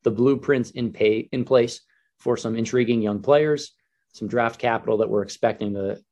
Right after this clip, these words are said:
help them in the future. And more than anything, I think a really unique defensive group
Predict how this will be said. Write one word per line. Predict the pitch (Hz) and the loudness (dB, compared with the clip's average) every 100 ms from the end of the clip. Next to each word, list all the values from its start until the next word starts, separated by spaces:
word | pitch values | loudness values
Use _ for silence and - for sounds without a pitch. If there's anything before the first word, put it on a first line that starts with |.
| - | -20
help | 107 117 - | -2 -2 2
them | 113 104 | 0 0
in | |
the | 92 | -6
future. | - 127 131 139 127 - - _ _ | -6 -4 2 2 2 0 -16 _ _
And | 131 | -4
more | 147 185 | 2 4
than | 151 131 | 4 0
anything, | 143 143 - 101 98 95 | 0 -2 -2 -2 -4 -12
I | |
think | 101 117 - - _ | -8 -6 -8 -14 _
a | 120 113 | -2 -2
really | 101 104 131 131 | 0 2 2 2
unique | 113 113 110 117 107 101 | 0 -2 0 -2 -4 -4
defensive | 117 110 104 98 - 90 87 - _ _ _ _ | -4 -2 -4 -6 -6 -10 -12 -20 _ _ _ _
group | 104 87 85 | -6 -6 -8